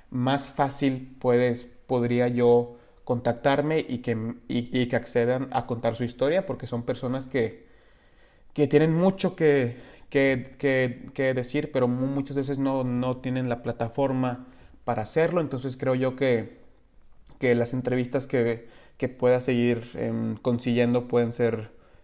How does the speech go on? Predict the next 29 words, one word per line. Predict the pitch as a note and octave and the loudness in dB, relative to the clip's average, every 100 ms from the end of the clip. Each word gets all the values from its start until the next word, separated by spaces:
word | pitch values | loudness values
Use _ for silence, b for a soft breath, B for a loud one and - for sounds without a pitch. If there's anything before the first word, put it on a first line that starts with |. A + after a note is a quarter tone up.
| b b | b b
eh, | A#2+ A2+ | 0 2
muy | A2 B2 | 2 2
interesantes. | B2+ C3 B2+ F#3+ F3+ B2+ | 2 0 0 -2 -2 -4
Y | |
bueno, | A#2 A2+ | -4 -2
ya | A#2 A#2 | -2 0
para, | C3 A#2+ A2 - B B B B | 0 0 0 -4 B B B B
para | B2+ | 2
ir | B2 | 2
cerrando, | A#2+ C#3+ D3+ D3+ E3+ F3 - | 2 4 4 6 4 4 0
invito | B2+ A#2+ A#2+ - | -2 0 0 0
a | B2+ B2+ | -2 0
cualquier | B2+ A2 - B2+ | -2 0 2 2
persona | C3 B2 B2+ C3+ | 0 -2 -2 -2
que | C3 | -4
esté | A#2+ - | -4 0
oyendo | A#2 A#2+ C3+ C3+ C3+ | 2 4 2 2 2
o | D3 - B2+ | 0 -2 -4
que | A2+ | -4
conozca | - A2+ B2 B2 C3+ C3 C3 B B B | -4 -2 -2 -2 -2 -2 -4 B B B
de, | B2+ A#2 A2+ A2 G#2+ A2 | 0 4 4 2 0 -2
de | A2 A#2+ | -2 0
mi | A#2 | 0
proyecto, | - C#3+ E3 E3 F3 | 0 2 2 2 -2
de | D3+ B2 | 0 0
un | A#2+ B2 | -2 -2
podcast | B2 B2+ C3 | -2 0 -2
de, | B2 B2 B2 - - | 0 0 -2 -10 -8
de | A#2+ A#2+ B2 B2 | -2 2 2 0